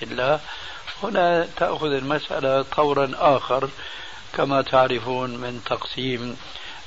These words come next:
الكفر إلى كفر اعتقادي وكفر عملي.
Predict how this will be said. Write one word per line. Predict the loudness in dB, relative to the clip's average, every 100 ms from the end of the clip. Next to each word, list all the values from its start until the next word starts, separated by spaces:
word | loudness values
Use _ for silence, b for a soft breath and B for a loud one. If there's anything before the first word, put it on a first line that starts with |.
| -4
الكفر | -4 2 4 4 2
إلى | -2 -2 -2 0
كفر | 0 0 0 -2 -2
اعتقادي | -2 -4 -4 4 6 6 4 0 -2 B B B B -6
وكفر | -2 2 2 4 4
عملي. | 8 8 8 4 0